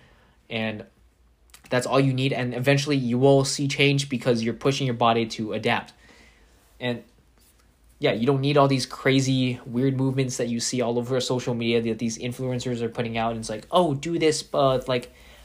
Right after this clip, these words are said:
four sets of twenty," and then, but just pick simple movements, like, the ones that work. Like, it's not as novel, it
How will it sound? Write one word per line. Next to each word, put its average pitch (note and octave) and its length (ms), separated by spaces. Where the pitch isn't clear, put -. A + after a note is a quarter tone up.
four E3+ 220
sets D#3 260
of C#3 80
twenty," C#3 420
and A#2 180
then, A2 240
but A#2+ 240
just B2+ 260
pick - 360
simple D3+ 480
movements, B2+ 540
like, A#2 180
the B2 80
ones C3+ 280
that A#2 140
work. A#2+ 300
Like, C3 180
it's C3+ 180
not C#3 400
as C3+ 220
novel, A#2+ 720
it A2+ 180